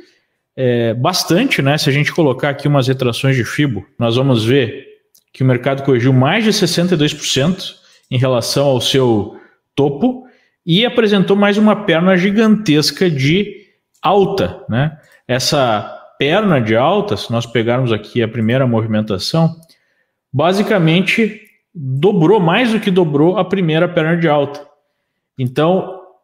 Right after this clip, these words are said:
não é por nada que nós estamos pegando aqui a Tesla como um exemplo,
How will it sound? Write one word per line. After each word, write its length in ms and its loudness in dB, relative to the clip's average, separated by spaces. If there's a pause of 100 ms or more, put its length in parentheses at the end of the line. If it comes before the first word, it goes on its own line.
(180)
não 200 2
é 80 2
por 160 2
nada 260 2
que 100 -4
nós 200 2
estamos 220 0
pegando 380 2
aqui 220 -2
a 60 0
Tesla 360 0
como 280 2
um 40 6
exemplo, 640 2